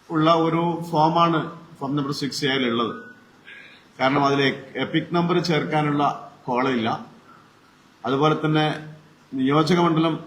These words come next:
ഏതാണ് എന്ന് തിരിച്ചറിയാനുള്ള കോളമില്ല, ബൂത്ത് നമ്പർ ഏതാണ് എന്ന് തിരിച്ചറിയാനുള്ള കോളമില്ല. അപ്പൊ അത് അടിയന്തരമായും ബന്ധപ്പെട്ട വില്ലേജ് ഓഫീസർമാർക്കും ബി എൽ ഒമാർക്കും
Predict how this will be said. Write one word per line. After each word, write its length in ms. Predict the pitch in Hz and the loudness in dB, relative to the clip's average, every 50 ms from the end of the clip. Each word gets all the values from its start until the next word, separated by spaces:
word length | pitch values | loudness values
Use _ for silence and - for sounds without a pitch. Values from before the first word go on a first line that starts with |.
| - 143 143 | -10 -6 -2
ഏതാണ് 260 | 143 147 143 147 147 147 | 0 2 2 4 4 2
എന്ന് 140 | 143 143 139 123 135 | 2 2 0 -2 -2
തിരിച്ചറിയാനുള്ള 680 | 127 131 127 - 147 131 143 139 135 135 131 135 131 - | -2 -2 -2 -2 -2 -2 0 0 -2 -2 -2 -4 -4 -4
കോളമില്ല, 380 | - 110 113 117 123 117 110 107 123 - - - - - _ _ _ _ _ _ _ _ - - - 110 | -4 -4 -4 -2 -2 -2 -2 -4 -6 -8 -12 -16 -20 -20 _ _ _ _ _ _ _ _ -20 -20 -8 -4
ബൂത്ത് 320 | 120 131 143 156 156 175 170 165 | 0 2 2 2 2 0 0 2
നമ്പർ 240 | 165 160 160 160 160 151 | 2 2 2 2 2 2
ഏതാണ് 280 | 143 139 147 143 143 143 139 | 2 2 0 0 0 -2 -2
എന്ന് 120 | 139 139 131 135 | -4 -4 -4 -6
തിരിച്ചറിയാനുള്ള 600 | 127 117 113 - - 117 117 120 120 117 117 117 113 - 98 | -8 -8 -8 -10 -10 -8 -6 -6 -6 -6 -8 -10 -10 -12 -12
കോളമില്ല. 340 | 95 101 98 95 85 76 73 - - _ - _ _ _ _ _ _ _ _ _ _ _ _ _ _ _ | -12 -10 -10 -10 -10 -12 -14 -18 -20 _ -20 _ _ _ _ _ _ _ _ _ _ _ _ _ _ _
അപ്പൊ 120 | - - 131 135 | -6 -2 -2 0
അത് 100 | 135 147 | 2 0
അടിയന്തരമായും 840 | 147 135 135 147 160 165 170 170 180 180 175 175 170 156 139 139 147 - - - - - _ _ _ _ _ _ _ _ _ _ _ _ _ _ _ _ _ _ 107 110 | 0 2 2 2 2 2 2 2 2 2 2 4 4 4 2 0 -2 -6 -12 -16 -20 -20 _ _ _ _ _ _ _ _ _ _ _ _ _ _ _ _ _ _ -6 -4
ബന്ധപ്പെട്ട 460 | 127 135 143 151 160 160 165 151 - 170 170 170 | -2 0 2 0 0 0 -2 0 2 2 2 2
വില്ലേജ് 340 | 160 143 139 147 147 151 156 160 | 2 2 2 2 2 4 4 2
ഓഫീസർമാർക്കും 720 | 156 156 160 151 143 156 147 151 147 143 131 - - 160 170 180 - - - - _ _ - 127 | 2 0 -2 -4 -4 -4 -2 -2 0 -2 -2 -4 -6 -8 -8 -8 -12 -18 -20 -20 _ _ -8 -4
ബി 80 | 123 127 139 | -2 0 2
എൽ 60 | 143 147 147 | 2 2 2
ഒമാർക്കും 400 | 151 151 147 143 143 139 - - | 2 0 0 -2 -4 -6 -6 -8